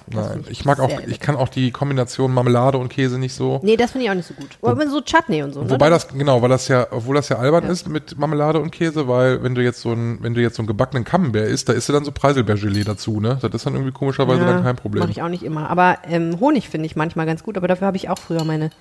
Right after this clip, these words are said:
Speaker 1: äh, die Frau meines Vaters immer verspottet, weil die Honig auf den Camembert geschmiert hat. Aber mittlerweile finde ich es ehrlich gesagt auch manchmal ganz
Speaker 2: Aber das mit dem Weizen, das ist,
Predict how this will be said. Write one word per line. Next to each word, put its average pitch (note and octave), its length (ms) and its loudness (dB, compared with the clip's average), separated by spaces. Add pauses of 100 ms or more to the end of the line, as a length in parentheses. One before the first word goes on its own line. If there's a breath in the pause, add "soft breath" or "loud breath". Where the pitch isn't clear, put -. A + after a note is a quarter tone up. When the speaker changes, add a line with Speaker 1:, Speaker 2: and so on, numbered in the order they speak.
(760 loud breath)
Speaker 1:
äh, D#3 320 4 (140)
die E3+ 60 -6
Frau - 160 -2
meines E3+ 240 2
Vaters F3 300 -2
immer D#3+ 120 -2
verspottet, - 580 -4
weil D#3 120 2
die D#3 140 -2
Honig F#3 240 0
auf - 80 -8
den E3 80 -2
Camembert D#3+ 380 2
geschmiert D3+ 380 -2
hat. F#3+ 80 -4
Aber E3+ 120 -4
mittlerweile E3+ 340 2
finde F3+ 180 -4
ich - 60 -20
es - 60 -20
ehrlich F3+ 180 -4
gesagt - 300 -20
auch - 100 -20
manchmal - 320 -16
ganz - 220 -20 (960 loud breath)
Speaker 2:
Aber B2+ 160 -2
das F3+ 160 2
mit A3 100 0
dem G3+ 140 2
Weizen, B2 380 2
das F#2 140 -6
ist, - 240 -4